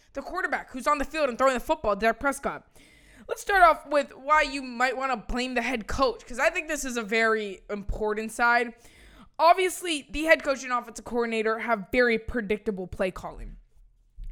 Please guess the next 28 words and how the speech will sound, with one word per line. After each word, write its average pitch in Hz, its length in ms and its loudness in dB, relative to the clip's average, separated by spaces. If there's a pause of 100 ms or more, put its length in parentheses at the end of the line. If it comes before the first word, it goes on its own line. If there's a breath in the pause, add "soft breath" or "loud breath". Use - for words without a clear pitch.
(280 loud breath)
Now, 302 140 2
I - 20 4
will 349 180 -2
say 339 180 -4
most 269 360 -4
of 254 100 -8
this 285 280 -10
is 254 220 -10
with 240 280 -6 (340 loud breath)
the 240 180 -4
offensive 247 480 -8
coordinator 226 600 -2
and 214 100 -6
Scott 220 220 2
Linehan, 247 500 -2 (220 loud breath)
but 240 120 0
some 302 140 4
of 302 80 -4
these 294 220 -4
do 254 180 0
have 220 160 2
to 226 80 -8
relate 214 320 0
a 208 100 -2
little 214 300 4
bit 196 200 -6
to 214 80 -12
Jason. 175 520 -10